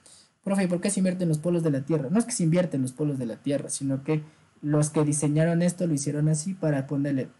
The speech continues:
polo norte, polo sur y le dieron la vuelta. No es que la Tierra invirtió el polo, no. Los que crearon esto para que ustedes tengan un sistema de localización global, sí, esto es más, esto es bien interesante, ¿no?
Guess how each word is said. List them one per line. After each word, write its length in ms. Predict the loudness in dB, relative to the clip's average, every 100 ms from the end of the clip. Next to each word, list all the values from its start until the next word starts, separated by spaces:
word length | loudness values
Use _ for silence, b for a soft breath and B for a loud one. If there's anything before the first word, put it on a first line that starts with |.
| _ _
polo 240 | 2 2
norte, 340 | 4 2 2 -2
polo 280 | -2 -2 -2
sur 180 | 0
y 80 | 2
le 100 | 2
dieron 280 | 0 -2 -2
la 80 | -2
vuelta. 320 | -2 -4 -4
No 120 | 0
es 100 | 0
que 120 | 0
la 120 | -2 0
Tierra 260 | -2 0
invirtió 320 | -2 -6 -10
el 60 | -8
polo, 280 | -2 -2 -2
no. 180 | -8 -10 -12 b b b _ -2
Los 320 | 2 2 2
que 200 | -2 -4
crearon 520 | 0 2 4 4 2
esto 320 | 2 0 -2
para 240 | 0 -2 -4
que 80 | -8
ustedes 320 | -4 -2 0
tengan 300 | 2 2 2
un 100 | 2
sistema 540 | 0 -4 -2 2 2
de 360 | 0 -4 -10 -8
localización 760 | -6 -6 -6 -6 -6 -4 -2 0
global, 280 | 2 2 2
sí, 100 | -2
esto 200 | -2 -4
es 120 | -2
más, 420 | 0 0 0 -2
esto 220 | -4 -6
es 60 | -4
bien 180 | 0 2
interesante, 680 | 0 0 -2 0 2 2 2
¿no? 240 | 0 0